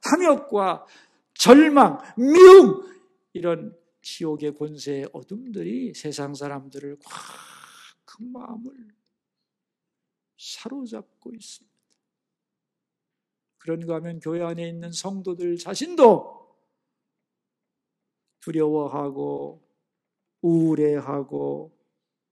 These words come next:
그리고 의미를 모르고 허무해하고, 어둠에 눌려 있는 경우가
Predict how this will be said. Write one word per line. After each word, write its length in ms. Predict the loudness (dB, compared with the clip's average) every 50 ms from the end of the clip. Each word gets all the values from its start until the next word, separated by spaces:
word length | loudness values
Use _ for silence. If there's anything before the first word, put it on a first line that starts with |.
| _ _ _ _ _ _ _ _
그리고 540 | -12 -8 -8 -6 -6 -4 -4 -2 2 4 4
의미를 460 | 6 6 6 6 6 6 6 6 4
모르고 420 | 2 0 -2 -2 -2 -2 -4 -4
허무해하고, 1200 | -4 -6 -4 -4 -2 -2 0 0 -2 -2 -2 -2 -4 -4 -6 -6 -6 -6 -6 -6 -6 -8 -10 -14 _ _ _ _ _ _ _ _ _ _ _ _ _ _ _ _ _ _ _ _ _ _ _ _ _ _ -14
어둠에 880 | -12 -10 -10 -8 -8 -8 -8 -8 -8 -8 -6 -6 -6 -8 -10 -12 -18 _ _ _ _ _ _ _ -20
눌려 580 | -20 -16 -12 -10 -10 -10 -8 -10 -8 -8 -8
있는 340 | -8 -10 -12 -14 -14 -14 -14
경우가 380 | -14 -14 -14 -14 -14 -14 -16